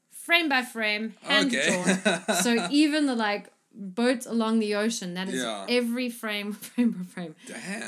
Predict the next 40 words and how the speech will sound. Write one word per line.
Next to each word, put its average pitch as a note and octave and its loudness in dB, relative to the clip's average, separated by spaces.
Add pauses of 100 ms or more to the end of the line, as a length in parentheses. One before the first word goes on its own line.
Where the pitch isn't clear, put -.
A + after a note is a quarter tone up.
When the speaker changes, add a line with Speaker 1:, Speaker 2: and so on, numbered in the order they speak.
Speaker 1:
hand A#3 6
drawn. F3+ -6
So - -6
they A3 4
didn't C4 4
even C4+ 4
Speaker 2:
<laughs> B3 4
Speaker 1:
use B3 -2
the, A#3 -8
like, F#3 -4 (100)
old G#3 -6
school G3+ -8
animation F#3+ -4
tricks, - -10
Speaker 2:
Yeah. A2 -4
Speaker 1:
let G#3+ -2
alone G3+ -2
any F#3+ -6
computer F#3 -6
Speaker 2:
It's F3+ -2
like, - -6
let's, F3+ -4
Speaker 1:
generated F3 -8
Speaker 2:
let's, F#3 -4
Speaker 1:
additions. A3+ -2
Speaker 2:
let's - -10
do B2+ -6
this, B2+ -8
like, G#2 -12
Speaker 1:
Yeah, E3 -4
Speaker 2:
generally. G3+ 2
<laughs> D3 -8
Speaker 1:
full C#4 0
on. F#3+ 0 (480)
And A#3 2
it B3+ 0
just D#4 -6
gives B3 -4
that, G#3+ -4
like, E3 -12